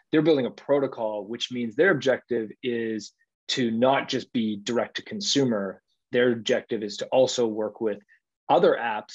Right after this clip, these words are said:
who can build apps on top of their protocol. So they're trying to,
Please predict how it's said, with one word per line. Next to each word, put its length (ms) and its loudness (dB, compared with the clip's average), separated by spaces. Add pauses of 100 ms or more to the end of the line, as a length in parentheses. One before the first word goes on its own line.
who 80 -16
can 220 -8
build 520 -2 (220)
apps 300 -6
on 120 -10
top 300 -4
of 60 -6
their 80 -6
protocol. 560 -10
So 140 -8
they're 120 4
trying 300 0
to, 100 -4